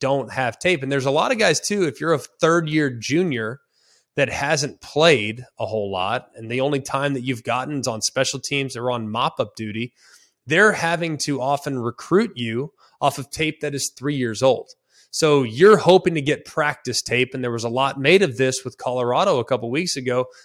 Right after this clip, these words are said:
Guys wanted access to their practice tape from last year so that they can s-, send it to coaches, send it to evaluators at other schools,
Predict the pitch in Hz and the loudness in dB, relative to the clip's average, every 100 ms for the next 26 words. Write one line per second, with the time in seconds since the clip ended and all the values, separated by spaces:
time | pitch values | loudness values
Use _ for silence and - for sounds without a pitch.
0 | _ - 139 160 147 151 147 151 135 139 | _ -2 2 2 0 0 0 0 -2 0
1 | - 143 131 - - 165 143 127 - 139 | -2 -2 -4 -6 -6 -2 0 -2 -4 -4
2 | 147 - 135 - - 135 127 _ 135 127 | -4 -4 -6 -6 -4 -4 -6 _ -8 -4
3 | 117 110 - 208 208 156 143 - - _ | -4 -4 -6 -2 2 2 2 -4 -20 _
4 | - 147 120 143 139 139 113 - - - | 0 2 2 -2 -2 -8 -6 -4 -2 -2
5 | 135 - - 147 151 147 156 143 147 147 | -6 -4 -2 0 -2 -6 -4 2 2 0
6 | 156 143 - _ _ - 147 143 143 151 | -4 -4 -10 _ _ -4 -2 -2 -2 -2
7 | 139 131 135 143 139 143 135 123 123 120 | -2 0 2 2 2 2 0 -2 -4 -4
8 | - 190 190 160 139 - - | -4 0 2 2 0 -4 -8